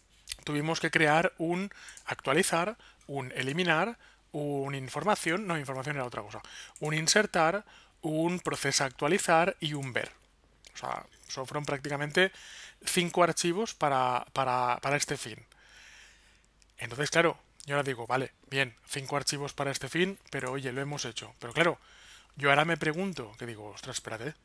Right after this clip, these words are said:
que ahora tengo que hacer pedidos y gestión y cursos. Y sí, vale, evidentemente no vamos a empezar desde una hoja en blanco. Pero, claro, yo me planteo hacer cinco archivos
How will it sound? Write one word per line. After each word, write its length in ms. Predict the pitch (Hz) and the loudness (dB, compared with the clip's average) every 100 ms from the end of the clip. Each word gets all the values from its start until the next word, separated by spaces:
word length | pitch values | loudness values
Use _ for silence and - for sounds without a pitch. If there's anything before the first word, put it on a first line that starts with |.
| _ - | _ -12
que 100 | 120 | -8
ahora 100 | 113 | -6
tengo 200 | 127 127 | -6 -4
que 60 | |
hacer 340 | 123 135 160 - - - _ | -2 0 -2 -4 -20 -20 _
pedidos 520 | 123 120 131 185 - - | -6 -4 -2 -2 -4 -10
y 80 | 143 | -6
gestión 640 | - - - 117 147 190 - | -4 -4 -6 -8 -8 -8 -12
y 100 | 131 | -16
cursos. 580 | - 123 123 156 190 - - - - - - - | -12 -10 -6 -2 -2 -4 -16 -20 -20 -20 -20 -8
Y 100 | - | 2
sí, 200 | - 160 | 2 4
vale, 220 | 143 156 135 | 6 6 4
evidentemente 640 | 131 135 139 139 139 156 | 0 0 0 -4 -2 -2
no 100 | 147 | -2
vamos 260 | 143 135 | -2 -2
a 40 | 139 | -6
empezar 340 | 127 135 160 | -4 2 2
desde 220 | 143 127 | 2 -4
una 160 | 139 135 | -4 -4
hoja 180 | 127 127 | 0 0
en 60 | |
blanco. 380 | 117 196 202 131 - - - - - - - - _ _ - | 4 2 2 -8 -12 -20 -20 -20 -18 -18 -20 -20 _ _ 4
Pero, 920 | 156 156 151 151 151 147 147 143 139 - | 10 10 10 8 6 4 2 0 -2 2
claro, 280 | 156 180 | 6 6
yo 400 | 147 151 170 185 - | 4 2 2 2 0
me 180 | 160 151 | -2 0
planteo 520 | 143 131 147 170 147 | 0 0 2 4 4
hacer 320 | 131 170 160 | 2 2 2
cinco 400 | - 147 147 151 | 0 -4 -2 0
archivos 580 | - - 208 139 - | 2 2 0 -2 -10